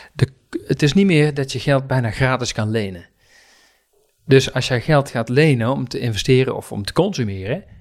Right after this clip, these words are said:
nou, dan moet je daar wel iets voor terugbetalen. Vroeger was het bijna niks, hè, of een anderhalf jaar geleden stond hij op, op, op nul procent of nul komma vijfentwintig. Tegenwoordig staat de interbankaire rente dus op vijf en een kwart.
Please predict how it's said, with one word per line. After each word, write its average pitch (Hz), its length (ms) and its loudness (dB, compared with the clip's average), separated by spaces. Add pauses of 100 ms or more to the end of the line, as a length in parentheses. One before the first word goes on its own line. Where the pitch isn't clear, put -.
(260)
nou, 92 120 -10
dan 117 120 -2
moet 123 120 2
je 120 80 0
daar 107 160 -4
wel 127 160 0
iets 123 140 -6
voor 123 160 -4
terugbetalen. 107 680 -2 (600)
Vroeger 147 300 0
was 113 100 -2
het 113 100 -10
bijna 117 220 -2
niks, 165 280 -2
hè, 190 180 2
of 170 140 -2
een 110 320 -10
anderhalf 113 440 -4
jaar 110 160 -2
geleden 123 340 -2
stond 117 200 -10
hij 107 160 -8
op, - 160 -12
op, - 160 -6
op 110 220 -2
nul 117 160 -2
procent 127 300 -4
of 110 100 -10
nul 101 140 -8
komma 104 220 -8
vijfentwintig. 107 560 0 (480)
Tegenwoordig 135 500 0
staat - 180 -6
de 120 60 -8
interbankaire 123 680 -4
rente 113 240 -8
dus 117 160 -4
op 123 120 0
vijf 107 240 -2
en 120 60 2
een 127 60 2
kwart. - 320 0